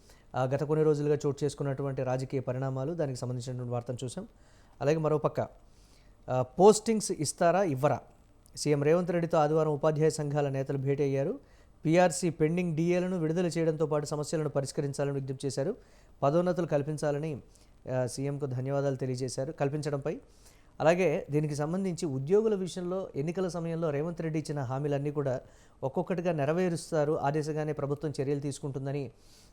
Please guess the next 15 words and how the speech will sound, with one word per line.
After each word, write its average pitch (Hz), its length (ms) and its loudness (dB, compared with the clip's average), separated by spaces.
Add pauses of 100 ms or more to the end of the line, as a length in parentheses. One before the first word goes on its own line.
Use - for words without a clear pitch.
(120)
మంత్రులు, 147 580 2 (120)
మంత్రులు 139 260 -4
చెప్తున్నప్పటికీ, 143 720 -4 (340)
చూడాలి 208 260 6
దానికి 139 260 2
సంబంధించి 156 500 -2
ఎటువంటి 151 640 0 (340)
నిర్ణయం 143 360 0
తీసుకుంటారు 143 640 -2
ఏమిటి 139 340 2
అనేది. 127 240 -2
ఇక 160 180 0
బీసీలకు 190 680 0
మొండి 147 320 0
చెయ్యి, 123 240 -2